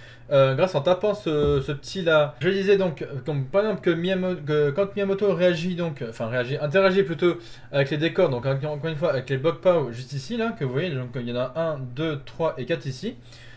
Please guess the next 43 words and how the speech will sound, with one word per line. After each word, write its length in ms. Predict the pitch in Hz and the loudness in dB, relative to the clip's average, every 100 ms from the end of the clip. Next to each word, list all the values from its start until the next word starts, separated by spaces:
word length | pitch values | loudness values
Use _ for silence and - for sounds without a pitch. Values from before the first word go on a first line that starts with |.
| - | -14
Donc 120 | 123 | -2
par 100 | 180 | 2
exemple 200 | 208 170 | 4 2
vous 140 | 151 147 | 0 0
avez 220 | 151 165 | 2 2
encore 220 | 143 160 | 0 -2
une 80 | 160 | -4
fois, 160 | 160 | -4
quand 200 | 156 143 | 0 0
je, 120 | 135 135 | 0 -2
comme 280 | 151 143 | -2 0
je 60 | 135 | 0
vous 140 | 143 | 0
expliquais, 520 | 151 - 165 180 170 - - - - - - | -4 -6 -6 -2 -4 -4 -16 -20 -20 -16 -4
euh, 300 | 123 123 120 | 0 0 0
vous 160 | 123 135 | 0 2
avez, 340 | 156 165 165 | 2 2 2
euh, 220 | 139 131 | 4 2
le, 320 | 131 127 123 120 | 2 2 2 0
la 80 | |
petite 180 | 127 - | -2 0
carapace 360 | 202 185 190 165 | 4 6 6 4
verte 160 | 185 | 0
qui 160 | - 151 | -2 -6
circule 640 | 139 - 160 139 170 139 131 | -6 -8 -8 -2 -2 -2 -6
de 60 | |
droite 240 | 131 143 143 | -2 0 0
à 80 | 123 | 2
gauche, 320 | 190 233 - - - - - | 0 -2 -8 -20 -20 -20 -4
et 80 | 139 | -2
ensuite 280 | 139 240 165 | 0 0 -2
le, 80 | |
le 160 | 143 139 | 0 0
but 180 | 160 254 | -2 -4
c'est 400 | - 160 151 151 | -6 -2 -2 -2
en 140 | 139 143 | -2 2
tapant 380 | 202 202 208 190 - | 2 4 0 0 -4
justement 460 | 139 143 170 175 170 143 | -4 -2 -2 -2 -2 -6
encore 240 | 139 160 | -4 -4
une 60 | 160 | 0
fois 160 | 175 | 0
comme 160 | 160 139 | 0 -4
ceci, 340 | 156 - 165 | -6 -6 -8